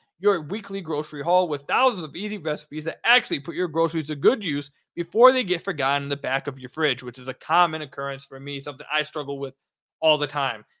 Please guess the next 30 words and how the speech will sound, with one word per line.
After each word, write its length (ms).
The 80
best 280
part 320
is 80
Hungry 420
Root 220
follows 380
a 80
simple 320
standard. 440
It's 160
gotta 320
taste 340
good, 260
be 120
quick 320
to 80
make, 380
and 120
contain 380
whole, 520
trusted 360
ingredients. 680
Spend 420
less 280
ti-, 400
less 300
time 320
meal 260
planning, 440